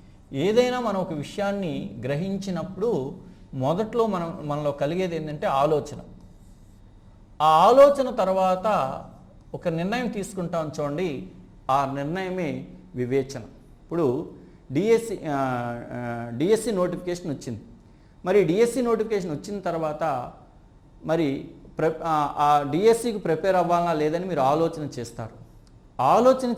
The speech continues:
చేసిన తర్వాత ఒక నిర్ణయానికి వస్తారు. ఏంటి ఆ నిర్ణయము? సొంతగా ప్రిపేర్ అవుదామా, కోచింగ్ వెళ్దామా, లేదా ఇంటి దగ్గర ఉండి ప్రిపేర్ అవుదామా, లేదా ఫ్రెండ్స్తో కలిసి ప్రిపేర్ అవుదామా, ఇట్లా రకరకాలుగా మీరు ఆలోచన చేసి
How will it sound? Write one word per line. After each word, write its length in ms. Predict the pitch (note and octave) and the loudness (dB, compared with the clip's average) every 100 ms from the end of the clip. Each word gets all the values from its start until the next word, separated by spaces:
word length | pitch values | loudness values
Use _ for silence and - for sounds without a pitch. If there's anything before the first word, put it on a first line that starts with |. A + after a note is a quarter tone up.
| G#3 | -2
చేసిన 240 | - F#3+ | -2 -4
తర్వాత 240 | F3 F#3+ | -4 -4
ఒక 120 | G3+ D#3 | -4 -4
నిర్ణయానికి 500 | C3+ D#3 F3+ E3 B2+ | -4 -4 -4 -6 -8
వస్తారు. 280 | - A2 - - - - - | -8 -10 -12 -18 -20 -20 -4
ఏంటి 280 | C3 G#3 A3+ | 0 2 2
ఆ 40 | G3 | 0
నిర్ణయము? 580 | E3 D#3 D3+ D3 D3 - - | 0 -2 -4 -4 -6 -10 -8
సొంతగా 380 | D3 D#3 E3+ F3 | -6 -4 -4 -4
ప్రిపేర్ 400 | E3+ C#3+ - C#3 | -4 -6 -4 -2
అవుదామా, 360 | C3 B2+ C3 C3+ | -2 -2 -4 -6
కోచింగ్ 480 | C3 C3 C3+ C#3+ | -6 -8 -6 -8
వెళ్దామా, 540 | B2 A#2 A#2 A#2 A#2 - - - - C#3+ | -6 -4 -4 -6 -8 -12 -18 -20 -12 -2
లేదా 160 | C#3+ | 0
ఇంటి 160 | C#3+ D3+ | 0 2
దగ్గర 240 | F3 E3 | 2 2
ఉండి 140 | E3 D#3+ | -2 -4
ప్రిపేర్ 360 | C#3+ C3+ C#3+ | -6 -6 -4
అవుదామా, 300 | C3 B2+ C3 | -2 -2 -4
లేదా 200 | C3 C3 | -4 -4
ఫ్రెండ్స్తో 420 | C3+ C3+ D3+ F3 | -6 -6 -6 -6
కలిసి 300 | D#3+ D3 C#3+ | -4 -4 -6
ప్రిపేర్ 360 | C3 B2 C3+ B2+ | -10 -8 -6 -4
అవుదామా, 300 | A#2+ A2+ A2+ A#2+ - - - | -4 -6 -10 -12 -18 -20 -12
ఇట్లా 180 | F3+ F3 | 2 2
రకరకాలుగా 720 | C#3+ C#3+ G3 F#3 A3+ A3 G#3+ | 4 0 0 2 4 6 4
మీరు 160 | F#3 | 2
ఆలోచన 480 | D3+ C#3 E3+ F3 F3 | 2 4 4 0 -2
చేసి 560 | D3 C3 C3+ D#3 B2+ | -4 -4 -4 -4 -4